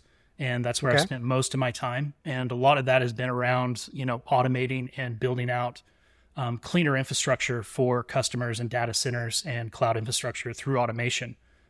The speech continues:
Speaker 1: And that's where my focus has been. And then just over the past year, year and a half, I've really taken a dig, dig in and interest into A I and M L. Um,
Speaker 2: Yeah.
Speaker 1: mostly because I, I enjoy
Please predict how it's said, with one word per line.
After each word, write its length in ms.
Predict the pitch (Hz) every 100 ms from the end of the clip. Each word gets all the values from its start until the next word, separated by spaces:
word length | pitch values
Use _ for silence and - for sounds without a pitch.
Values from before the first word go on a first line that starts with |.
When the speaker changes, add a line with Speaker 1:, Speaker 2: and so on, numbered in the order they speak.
| -
Speaker 1:
And 60 |
that's 140 | 127 -
where 80 | 123
my 120 | 117
focus 380 | 127 117 110 123
has 100 | 101
been. 320 | 123 110 110 _ _ _ -
And 120 | 139
then 100 | 123
just 220 | 127 - 147
over 160 | 131
the 40 | 120
past 440 | 139 123 - -
year, 200 | 131 131
year 260 | 120 127 123
and 60 |
a 60 | 113
half, 420 | - 127 123 -
I've 220 | 123 104
really 320 | 123 135 127
taken 320 | 120 131 113 123
a 60 |
dig, 340 | 104 123 120 - _ -
dig 240 | 135 123
in 220 | 123 123 123
and 100 | 117
interest 460 | 120 - 123 -
into 500 | 123 110 - 127 123 -
A 160 | 123
I 160 | 120 117
and 140 | 123 120
M 120 | 120
L. 280 | 127 180 - _ _ _ _
Um, 440 | 131 123 117 117 113
Speaker 2:
Yeah. 200 | 123 143
Speaker 1:
mostly 400 | 131 139 - 147
because 340 | 127 131 123
I, 220 | 123 120 123
I 120 | 135
enjoy 840 | 131 123 113 - 127 127 127 127